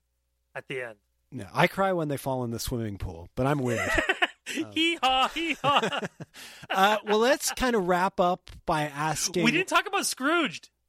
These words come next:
Speaker 2: Well, we did a little bit. I mean,
Speaker 1: Barely.
Speaker 2: we did a whole episode about it, but it's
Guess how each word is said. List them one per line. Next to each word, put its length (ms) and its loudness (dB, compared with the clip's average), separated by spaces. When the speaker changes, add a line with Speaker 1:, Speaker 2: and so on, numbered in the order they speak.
Speaker 2:
Well, 140 4
we 100 2
did 140 2
a 40 -2
little 240 -2
bit. 320 -16
I 120 -4
mean, 140 4
Speaker 1:
Barely. 500 0
Speaker 2:
we 80 4
did 160 4
a 40 0
whole 220 2
episode 380 -4
about 260 -8
it, 200 -10
but 200 -4
it's 180 -2